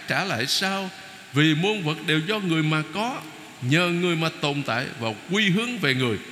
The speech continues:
Xin tôn vinh Thiên Chúa đến muôn đời. Amen." Roma chương mười một câu ba mươi ba cho đến ba mươi sáu. Ngài cũng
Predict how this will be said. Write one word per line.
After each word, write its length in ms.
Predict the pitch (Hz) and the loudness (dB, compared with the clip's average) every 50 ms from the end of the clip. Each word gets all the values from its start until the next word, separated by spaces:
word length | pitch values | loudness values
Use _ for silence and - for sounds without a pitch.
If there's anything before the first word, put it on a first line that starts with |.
| - - - | -16 -12 -8
Xin 300 | - - - - 196 180 160 - | -2 2 2 2 2 0 -4 -2
tôn 240 | 185 190 196 190 175 | 0 0 0 2 2
vinh 240 | 180 190 180 175 165 - | 2 2 2 0 0 2
Thiên 180 | 175 170 165 160 | 2 2 2 2
Chúa 260 | - 160 165 190 202 | 2 2 2 2 0
đến 260 | 196 190 196 196 202 208 180 | -2 -2 -4 -4 -2 2 2
muôn 240 | 170 180 190 185 170 | 4 4 4 2 2
đời. 200 | 143 120 107 95 - - - - - - | 0 0 -2 -4 -6 -10 -14 -16 -6 0
Amen." 320 | 120 123 117 120 123 110 101 - - - - - - - - - - - - - - | 0 2 2 2 2 0 -2 -4 -10 -16 -16 -16 -18 -18 -18 -18 -18 -18 -16 -10 -4
Roma 440 | 123 131 151 156 147 147 143 135 117 - - - - | -2 0 2 2 2 2 0 0 -4 -6 -10 -12 -4
chương 260 | - - 156 156 147 135 | 0 2 2 2 2 2
mười 100 | 117 113 | 0 0
một 340 | 107 107 110 120 127 - | 0 0 -2 -4 -4 -4
câu 120 | - 143 139 | -2 -2 -2
ba 160 | 135 127 131 | -2 -2 -2
mươi 160 | 135 139 131 123 | -2 -2 -2 0
ba 140 | 127 120 120 | 0 0 0
cho 160 | 117 131 131 | 0 -2 -2
đến 120 | 131 156 156 143 | -2 -2 -2 -2
ba 80 | 127 | -2
mươi 200 | 127 127 127 123 | 0 0 -2 -2
sáu. 280 | 113 - 139 151 180 - - - - - - - - - - | -2 -2 -4 -4 -4 -6 -10 -14 -18 -18 -18 -18 -18 -12 -4
Ngài 200 | - 139 147 156 | 0 2 4 4
cũng 220 | 151 - 175 185 | 2 2 -2 -4